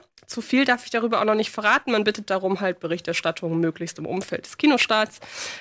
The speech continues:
Ähm, Regisseur hat unter anderem Gleißendes Glück gemacht. Ich weiß den Namen leider gerade nicht. Der ist auch relativ bekannt. Trotzdem sagt mir der Name nichts. Es geht um ein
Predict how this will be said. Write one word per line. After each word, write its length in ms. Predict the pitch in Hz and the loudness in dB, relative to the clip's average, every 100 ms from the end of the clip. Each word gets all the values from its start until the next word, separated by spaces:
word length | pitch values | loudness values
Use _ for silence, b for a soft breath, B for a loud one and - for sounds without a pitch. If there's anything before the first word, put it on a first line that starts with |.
| B | B
Ähm, 460 | 208 214 214 214 - _ _ - | 6 8 8 8 6 _ _ 2
Regisseur 800 | 226 254 - - 277 294 311 311 | 6 6 4 6 8 8 4 0
hat 240 | - 240 233 | 2 2 4
unter 220 | 247 254 | 4 6
anderem 260 | 233 233 208 | 6 4 6
Gleißendes 560 | 196 247 - 220 - | 4 4 0 -2 -2
Glück 180 | 240 311 | -4 -2
gemacht. 520 | 302 294 330 - - _ | 2 2 2 -2 -18 _
Ich 60 | - | 0
weiß 160 | 233 | 2
den 140 | - 226 | 2 4
Namen 220 | 220 214 | 4 6
leider 260 | 202 190 185 | 4 4 2
gerade 260 | 185 175 185 | -2 0 2
nicht. 340 | 220 - - _ | 2 0 -14 _
Der 80 | 190 | 2
ist 120 | 240 | 2
auch 140 | 214 220 | 0 0
relativ 340 | 208 214 208 | 0 0 -8
bekannt. 440 | - - 226 262 - | -8 0 0 0 -12
Trotzdem 320 | - 170 - 170 | -10 -8 -2 0
sagt 220 | 175 - | 0 2
mir 60 | |
der 80 | 180 | 2
Name 240 | 185 185 185 | 4 4 4
nichts. 340 | 311 - - B B B _ _ _ - | 2 0 -12 B B B _ _ _ -2
Es 200 | 233 220 | 2 4
geht 200 | 277 269 | 2 0
um 140 | 226 233 | 2 4
ein 240 | 208 202 | 4 2